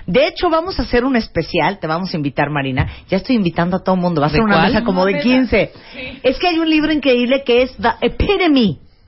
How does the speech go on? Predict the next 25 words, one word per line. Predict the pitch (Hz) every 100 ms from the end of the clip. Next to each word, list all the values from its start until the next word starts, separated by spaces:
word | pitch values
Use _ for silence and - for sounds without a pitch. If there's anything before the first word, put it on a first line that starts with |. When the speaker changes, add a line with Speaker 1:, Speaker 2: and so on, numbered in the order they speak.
| _ _
Speaker 1:
de | - 180
la | 170
curiosidad. | 180 156 147 156 117 113 - - - - - - - - _
Hay | - 240
dos. | 220 143 - - _ -
Uno | 240 269 302
se | 269
llama | 233 226 233 - -
Why | 185 196 240 277
Do | 262
Men | 233 226 220
Fall | 202 190
Asleep | 190 - 190 185
After | 175 170
Sex | 147 143 233 - - - - - - - - 139
y | 196
el | 202
otro | 220 247
se | - 202
llama | 180 208
Why | 196 185 190
Do | 196
Men | 185 170
Have | 185 170 190
Nipples. | 214 156 117 120 -